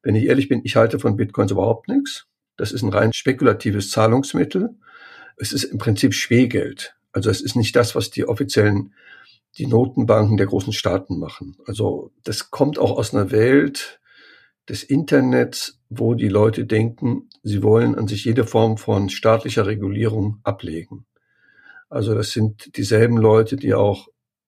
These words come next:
von Sozialstaat nichts halten, die nichts von festen Regeln halten. Ähm, es gibt ja auch die Vision von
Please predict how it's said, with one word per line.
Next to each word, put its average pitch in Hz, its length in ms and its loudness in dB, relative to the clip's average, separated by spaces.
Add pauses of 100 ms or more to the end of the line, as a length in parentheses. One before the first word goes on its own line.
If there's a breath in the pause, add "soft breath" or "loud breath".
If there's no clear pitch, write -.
(100)
von 92 180 -6
Sozialstaat 113 680 0
nichts 110 220 -4
halten, 110 380 2
die 107 160 -4
nichts 104 260 -4
von 101 160 -6
festen 110 380 -2
Regeln 113 420 -2
halten. 107 520 0 (640 loud breath)
Ähm, 98 220 2
es 104 120 -6
gibt 107 180 -6
ja - 80 4
auch 101 240 2
die 104 360 -4
Vision 120 500 0
von 104 380 -2